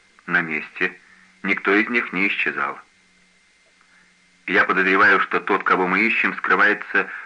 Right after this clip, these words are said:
под чужой фамилией. Это, естественно, затрудняет наши розыски, но я все-таки хочу попытать удачи, сэр». «Хорошо. Оставьте все другие дела».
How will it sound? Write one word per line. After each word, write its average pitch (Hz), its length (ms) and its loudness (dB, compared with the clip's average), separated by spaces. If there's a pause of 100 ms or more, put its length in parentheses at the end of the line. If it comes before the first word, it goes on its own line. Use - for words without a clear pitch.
(180)
под - 180 -2
чужой 107 300 2
фамилией. 78 640 -4 (1040)
Это, 107 180 0
естественно, 117 640 0 (180)
затрудняет 92 640 0
наши 82 220 -2
розыски, 76 540 -4 (260)
но 95 180 2
я 127 180 4
все-таки 127 360 -2
хочу 110 320 0
попытать - 420 -2
удачи, - 400 -2
сэр». - 220 -6 (2000)
«Хорошо. - 520 -2 (880)
Оставьте - 640 2
все 127 180 0
другие 107 420 2
дела». 78 360 -2